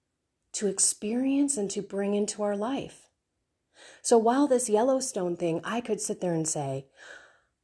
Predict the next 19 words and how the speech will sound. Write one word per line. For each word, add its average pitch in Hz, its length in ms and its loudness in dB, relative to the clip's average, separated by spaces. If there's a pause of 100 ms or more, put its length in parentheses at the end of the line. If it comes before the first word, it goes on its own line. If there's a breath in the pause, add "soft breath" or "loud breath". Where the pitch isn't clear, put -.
"Oh 185 80 -4
my 143 160 -8
gosh, - 460 -8
I - 60 -20
can't - 260 -8
watch - 300 -8
this, 226 280 -4
I - 80 -2
can't - 220 -8
watch - 300 -8
this." - 380 -8 (840)
Like, 240 340 4
yeah, 302 320 0
there's 185 220 2
some 339 200 2
sexual 135 800 -4
scenes 143 480 0
in 156 140 2
there. 233 400 -2